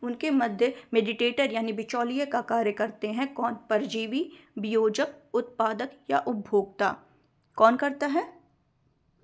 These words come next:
ये उत्पादक करते हैं। जो जैविक और अजैविक संगठक के मध्य बिचौलिए का कार्य कौन करता है? उत्पादक करते हैं। मतलब उत्पादक किसे कहते हैं? उत्पादक किसे कहेंगे?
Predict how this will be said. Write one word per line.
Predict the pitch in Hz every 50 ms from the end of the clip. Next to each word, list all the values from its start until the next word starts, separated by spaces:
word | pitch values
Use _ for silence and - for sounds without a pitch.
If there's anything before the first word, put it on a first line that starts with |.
| - - _ _ _ _ _ _ _ _ _ _ _ _ _ _ _ _ _ - 240
ये | 214 240 285 453 - - - -
उत्पादक | 262 - - - 220 202 196 190 214 214 214
करते | - 208 185 - - 208
हैं। | 233 220 226 208 - _ _ _ _ -
जो | 226 220
जैविक | - - 202 202 202 208 - 269 - -
और | 247 240
अजैविक | - 220 202 214 214 208 226 269 269
संगठक | - 262 240 247 233 220 226 214 -
के | - 208 233
मध्य | 240 254 220 233 233 277 349 349 339 - - - - 220
बिचौलिए | 240 240 - 233 226 226 226 247 285 302
का | 277 247 220
कार्य | - - 214 208 202 208
कौन | 208 220 208 214
करता | 208 208 214 214 - 233 262
है? | 320
उत्पादक | - - 190 - - - 196 196 190 185 240 -
करते | - 214 196 - - 196
हैं। | 220 220 214 - - _ _ _ - - _ - -
मतलब | 240 247 247 269 294 294 294 - - _ _ _ _ _ _ _ _ - - _ -
उत्पादक | - - - - 247 240 240 269 269
किसे | - 294 277 - 294
कहते | - 302 285 277 285 269
हैं? | 277 294 285 285 - - _ _ _ _ _ _ _ _ _ _ _ _ _ _ _ _ -
उत्पादक | 247 240 - - 226 226 220 262 262
किसे | - 285 269 285 269
कहेंगे? | 277 277 269 254 247 262